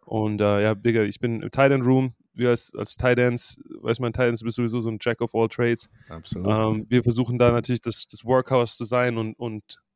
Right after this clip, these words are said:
Speaker 1: den Charge zu leaden und, äh, ja, Mann, ich denke, da ist noch genügend, immer noch genügend Fleisch auf dem Knochen, dass wir das Ding umdrehen können.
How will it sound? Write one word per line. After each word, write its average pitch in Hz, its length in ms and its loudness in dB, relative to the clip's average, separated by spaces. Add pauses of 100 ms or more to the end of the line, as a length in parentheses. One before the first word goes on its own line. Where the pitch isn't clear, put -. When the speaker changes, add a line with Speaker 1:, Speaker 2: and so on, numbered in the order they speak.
(300)
Speaker 1:
den 117 180 -4
Charge 127 340 2
zu 120 140 -2
leaden 127 460 0
und, 107 500 -4
äh, 110 60 -2
ja, 101 340 -2 (240)
Mann, 110 300 -2
ich - 100 -12
denke, 110 400 0 (580)
da 113 140 0
ist 131 180 0
noch 139 160 0
genügend, 165 680 6 (1600)
immer 143 200 6
noch 139 160 4
genügend 135 340 4
Fleisch 131 340 4
auf 120 80 -2
dem 117 100 -8
Knochen, 123 420 0 (240)
dass 113 200 -2
wir 123 60 2
das 107 140 -2
Ding 117 180 2
umdrehen 117 340 -2
können. 117 320 -2